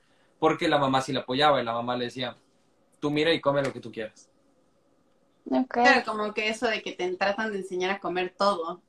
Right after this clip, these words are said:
Speaker 3: y no lo, y no lo haces. Entonces, o bueno, antes tendían a hacerlo. A mí mi papá siempre, "Come todo, come todo", y en cambio a mi hermana no, o sea, más bien no tenía esa presión de mi papá, entonces era como,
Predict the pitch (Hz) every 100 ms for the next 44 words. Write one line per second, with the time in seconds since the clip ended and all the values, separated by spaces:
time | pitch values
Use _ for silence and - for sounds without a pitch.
0 | _ 190 185 190 190 190 190 185 196 190
1 | 185 185 180 233 302 - 165 160 - 175
2 | 175 180 180 196 190 185 190 208 196 196
3 | 220 - _ _ - 185 190 190 220 190
4 | 180 240 233 175 175 190 208 208 - 190
5 | 190 180 190 - _ 247 320 381 269 214
6 | 185 220 247 302 247 226 190 175 180 180
7 | 190 190 185 - _ - 190 185 185 190
8 | 196 190 196 190 165 165 180 170 170 175
9 | 180 185 185 185 180 175 190 190 202 190
10 | - - 190 180 185 180 165 - 185 185
11 | 175 170 175 175 165 - - -